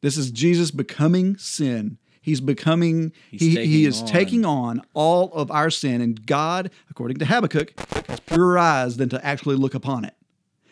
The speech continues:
Speaker 1: So this is God turning away from Jesus from the very first time. So it goes back to what you were saying. This is where the separation occurs. And, and it was so powerful that the whole land turned dark over it.
Speaker 2: Right.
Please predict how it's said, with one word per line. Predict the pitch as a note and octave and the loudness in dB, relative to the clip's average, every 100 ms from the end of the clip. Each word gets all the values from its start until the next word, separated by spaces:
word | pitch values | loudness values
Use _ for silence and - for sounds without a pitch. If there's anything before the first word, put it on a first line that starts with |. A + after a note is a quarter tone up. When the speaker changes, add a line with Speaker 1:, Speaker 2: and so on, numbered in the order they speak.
| _ - _ | _ -20 _
Speaker 1:
So | - C#3+ | -2 0
this | D3 E3 | 0 -2
is | B2+ | -2
God | E3+ F3+ C#3+ B2+ | 0 2 0 -2
turning | - E3 F3 F3 | -4 0 2 2
away | E3 D#3+ D#3+ | 2 2 2
from | D#3 C3+ A#2 | 0 -2 -2
Jesus | B2+ A#2+ A#2+ | -2 -4 -8
from | - A#2 | -8 -8
the | G#2 | -8
very | A#2 G#2+ F3+ A3 A#3 G#3+ _ _ | -8 -2 0 0 -4 -6 _ _
first | D#3+ D#3 D#3 - - | -4 -2 -2 -6 -6
time. | D3+ C3 A2 | -4 -4 -4
So | C3 | -8
it | |
goes | B2+ G#2+ | -8 -6
back | B2+ | -6
to | C#3 | -4
what | C3+ D#3+ | -6 -4
you | |
were | D#3+ | -4
saying. | E3 C#3 A#2 G#2+ _ - | -2 -2 -2 -8 _ -8
This | C#3 | -6
is | D3+ C3+ | -4 0
where | D#3+ | 2
the | D3+ | 2
separation | C#3 E3 - D3 D3+ C#3+ B2+ A#2 A2+ _ _ _ - | 0 -2 0 2 2 2 0 0 -2 _ _ _ -14
occurs. | C3 - E3 B2 - D3+ - _ _ _ _ | -6 0 0 0 -6 -14 -18 _ _ _ _
And, | C3+ C3 B2+ A#2+ - - | -2 -2 -2 -8 -12 -4
and | C3+ | -2
it | C3 | -2
was | C3+ | -4
so | - E3 F3 | 0 2 2
powerful | F3 G3 G3 C#3 B2+ B2 | 2 0 0 -2 -6 -12
that | B2+ C3+ | -12 -12
the | B2+ | -6
whole | C#3+ D#3 | -4 0
land | D3+ D3 C3 | 0 0 0
turned | C#3 C3 A#2 A#2+ | -2 -2 -2 0
dark | B2+ A#2 - | 0 0 -6
over | A2+ - - | -10 -10 -14
it. | - _ _ | -18 _ _
Speaker 2:
Right. | G#2+ G2+ G2+ | -14 -12 -12